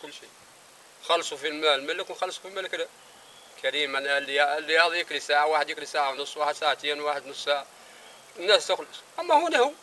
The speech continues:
وين؟ أعطيني وين؟ الدولة توفر لنا الماء، طلعنا زوز بير ولا بي-، ولا بير آخر ولا اثنين ولا ثلاثة ولا أربعة بير. وت-، ومعناها و-، وتعاون الفلاح مثلًا، أي فلاح مثلًا اللي عنده قطعة أرض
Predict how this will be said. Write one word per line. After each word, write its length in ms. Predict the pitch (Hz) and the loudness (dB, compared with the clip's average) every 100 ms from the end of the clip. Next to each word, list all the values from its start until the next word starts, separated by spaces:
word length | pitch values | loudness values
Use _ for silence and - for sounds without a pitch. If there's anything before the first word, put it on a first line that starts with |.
| - - - - - | -20 -20 -20 -20 -10
وين؟ 280 | 214 285 262 - - 185 | 4 8 8 8 -4 -4
أعطيني 300 | 214 277 269 | -2 -2 -2
وين؟ 260 | 262 220 - - - | 0 -2 -2 -18 -12
الدولة 580 | 277 285 277 285 294 262 | -8 -6 -4 8 10 10
توفر 300 | 254 240 247 | 4 0 0
لنا 100 | 262 | -4
الماء، 240 | 254 254 | 0 0
طلعنا 420 | 220 262 269 277 254 | 4 4 6 6 4
زوز 200 | 254 254 | 4 4
بير 260 | 240 262 | 6 6
ولا 160 | 240 240 | 8 6
بي-، 100 | 233 | 6
ولا 240 | 247 254 | 8 8
بير 320 | 247 262 254 | 6 6 6
آخر 120 | 240 233 | 6 6
ولا 200 | 247 233 | 6 4
اثنين 180 | 254 | 6
ولا 140 | 233 233 | 6 6
ثلاثة 280 | 226 240 226 | 4 2 4
ولا 120 | 240 | 4
أربعة 180 | 226 233 | 4 6
بير. 240 | 220 196 - - - - - - - - - - - - - | 6 4 0 -20 -20 -20 -20 -20 -20 -20 -20 -20 -20 -18 -4
وت-، 240 | 233 269 | 4 4
ومعناها 680 | 277 262 262 254 262 240 247 | 6 4 8 8 10 12 12
و-، 800 | 240 233 226 226 214 214 196 185 165 - - - - | 10 6 2 0 -2 -6 -6 -8 -10 -18 -20 -14 -6
وتعاون 540 | 208 240 277 254 240 | 2 12 12 12 12
الفلاح 440 | 226 233 262 233 | 8 8 12 12
مثلًا، 380 | 196 202 214 226 | 10 2 0 4
أي 140 | 226 202 | 6 6
فلاح 340 | 220 233 202 | 4 6 6
مثلًا 220 | 180 185 | 6 0
اللي 340 | 175 180 180 185 | 0 -2 -2 0
عنده 440 | 190 180 175 175 | 2 4 4 4
قطعة 640 | 170 202 180 160 165 165 180 | 2 0 2 0 0 0 -2
أرض 240 | 160 156 | -2 -6